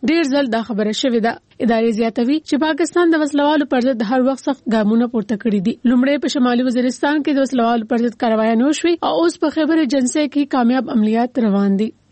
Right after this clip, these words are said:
ادارې وایي چې امریکا تور لګوي چې پاکستان د مخصوصه ډلو پر ضد کاروایانې کړې دي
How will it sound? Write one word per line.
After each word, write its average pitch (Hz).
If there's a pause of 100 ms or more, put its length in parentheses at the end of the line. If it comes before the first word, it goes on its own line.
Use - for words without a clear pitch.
ادارې 247
وایي 302
چې 269
امریکا 240
تور 311
لګوي 285
چې 311
پاکستان 302
د 294
مخصوصه 285
ډلو 277
پر 220
ضد 254
کاروایانې 208
کړې 220
دي 226